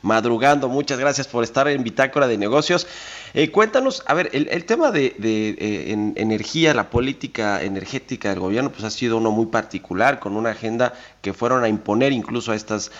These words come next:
negociaciones con los miembros de la opep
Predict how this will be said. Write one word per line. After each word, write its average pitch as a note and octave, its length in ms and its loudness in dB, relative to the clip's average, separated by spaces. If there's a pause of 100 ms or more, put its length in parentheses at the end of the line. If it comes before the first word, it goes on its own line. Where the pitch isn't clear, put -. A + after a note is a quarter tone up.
(120)
negociaciones G2+ 840 -2
con F#2 200 -2
los F2+ 140 -4
miembros G#2+ 500 0 (240)
de F#2+ 140 -2
la F#2+ 140 2
opep B2+ 540 -2